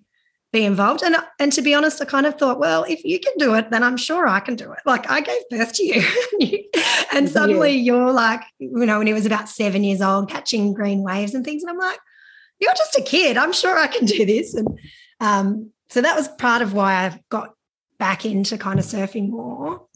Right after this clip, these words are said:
Speaker 1: And definitely,
Speaker 2: Yeah.
Speaker 1: um, he and my husband and my daughter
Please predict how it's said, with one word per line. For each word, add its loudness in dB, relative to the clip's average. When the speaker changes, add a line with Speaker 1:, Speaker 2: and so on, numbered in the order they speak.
Speaker 1:
And -4
definitely, 0
Speaker 2:
Yeah. 2
Speaker 1:
um, -2
he 4
and 2
my 2
husband 0
and 0
my 0
daughter 0